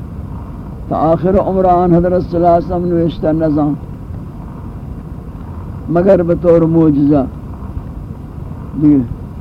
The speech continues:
وہاں نگا وہ صاحب کمال بو۔ وہاں کہا پس شیرازی اگوش کے نگار من کے بمکتب نہ رفت خط نہ نوشت۔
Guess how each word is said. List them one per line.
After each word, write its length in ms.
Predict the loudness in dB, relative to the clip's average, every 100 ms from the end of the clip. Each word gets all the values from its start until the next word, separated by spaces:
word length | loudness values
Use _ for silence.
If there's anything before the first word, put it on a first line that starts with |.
| -12 -12 -12 -14 -4
وہاں 240 | 0 2 4
نگا 260 | 4 4
وہ 120 | 4 2 0
صاحب 280 | 2 2 2 0
کمال 380 | 0 2 2 2
بو۔ 180 | 0 -2 -6 -10 -12 -12 -12 -12 -12 -12 -12 -12 -12 -6
وہاں 220 | -2 0 0
کہا 220 | 0 2 2
پس 240 | 0 -2 -2
شیرازی 540 | 0 2 2 2 2
اگوش 300 | 2 2 0
کے 100 | 0
نگار 460 | 2 4 4 4 4
من 300 | 4 4 2
کے 120 | 2
بمکتب 680 | 2 4 2 0 0 2 4
نہ 160 | 4
رفت 380 | 4 2 0 -6 -4
خط 240 | -2 0
نہ 100 | 2
نوشت۔ 520 | 2 2 2 2 0